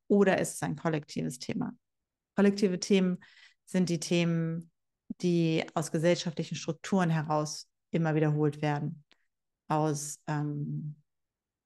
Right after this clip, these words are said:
ja, klassischen Erwartungen, die an Frauen da sind, beispielsweise Lebenslauferwartung und so weiter und so fort,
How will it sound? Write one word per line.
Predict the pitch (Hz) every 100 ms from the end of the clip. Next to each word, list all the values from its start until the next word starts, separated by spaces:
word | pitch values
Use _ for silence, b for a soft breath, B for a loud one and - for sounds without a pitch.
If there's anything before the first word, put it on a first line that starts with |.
| _ _ _ _ _ _
ja, | 156 143
klassischen | 147 151 160 165
Erwartungen, | 156 156 156 165 151
die | 147
an | 151
Frauen | - 156 160 151
da | 147
sind, | 147 147
beispielsweise | 156 151 - - - 151 151
Lebenslauferwartung | 151 160 151 151 156 - 170 156 151 - -
und | 175 147
so | 160
weiter | 147 143 151
und | 147
so | 147
fort, | - -